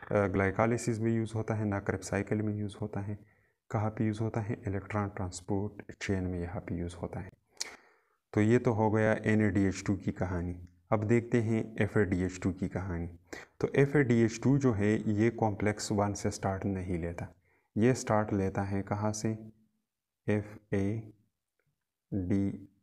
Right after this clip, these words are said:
एच टू। एफ़ ए डी एच टू मॉलिक्यूल जो है ये स्टार्ट लेता है कॉम्प्लेक्स टू से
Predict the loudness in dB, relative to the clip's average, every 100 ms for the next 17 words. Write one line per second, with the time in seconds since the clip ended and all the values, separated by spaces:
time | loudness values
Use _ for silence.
0 | _ -6 -6 -8 -8 -4 -4 -6 -20 _
1 | _ _ _ -2 -2 2 0 2 2 0
2 | -2 -2 0 0 0 -2 -2 -2 0 -4
3 | -2 -2 0 -2 -2 -2 -2 0 -2 -2
4 | -4 -4 -6 -8 _ _ _ _ -2 -2
5 | 0 0 0 -2 -12 -12 -16 -2 -2 -2
6 | -6 -8